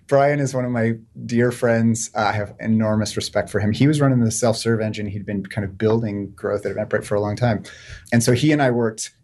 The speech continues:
intimately for a while. We were peers for a while. He was my boss.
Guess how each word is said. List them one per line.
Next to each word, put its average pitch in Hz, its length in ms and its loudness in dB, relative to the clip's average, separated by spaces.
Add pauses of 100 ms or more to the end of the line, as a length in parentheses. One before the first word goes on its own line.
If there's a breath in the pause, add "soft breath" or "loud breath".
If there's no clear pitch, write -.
intimately 113 800 -2
for 120 120 0
a 110 60 4
while. 117 240 4
We 104 100 -4
were 104 60 -6
peers 131 300 0
for 104 120 -8
a - 20 -2
while. 98 140 0
He 101 80 -6
was 101 160 -8
my 98 100 -8
boss. 127 440 0